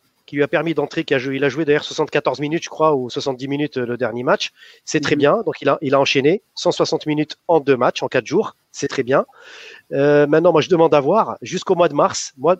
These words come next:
Speaker 1: moi, pour moi, la, le premier cap, c'est le mois de mars. Si Ben Lamry arrive, arrive à enchaîner quatre ou cinq matchs en comptant les trois tours de Coupe de France, en espérant qu'il se qualifie à chaque fois,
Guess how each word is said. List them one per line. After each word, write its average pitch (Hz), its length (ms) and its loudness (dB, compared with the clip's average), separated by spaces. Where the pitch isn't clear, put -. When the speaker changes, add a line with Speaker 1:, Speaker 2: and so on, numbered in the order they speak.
Speaker 1:
moi, 170 180 2
pour 160 140 -8
moi, 185 100 2
la, 170 100 2
le 170 120 -6
premier 175 260 -2
cap, 170 160 0
c'est - 100 -6
le 156 60 -4
mois 156 120 2
de 135 40 -14
mars. 139 300 -4
Si - 180 -6
Ben 170 180 2
Lamry 180 300 4
arrive, 151 320 2
arrive 147 260 -2
à 151 40 4
enchaîner 156 340 -2
quatre - 260 -4
ou - 20 -10
cinq 165 220 -2
matchs 156 240 0
en 123 80 -6
comptant 143 240 -4
les 143 80 -2
trois - 220 -2
tours 156 160 -6
de 139 80 -4
Coupe 135 160 -12
de 135 80 2
France, 127 260 -6
en 120 60 -6
espérant 120 260 -6
qu'il - 160 -12
se - 40 -16
qualifie 117 280 -2
à 110 60 -2
chaque - 180 -8
fois, 190 220 0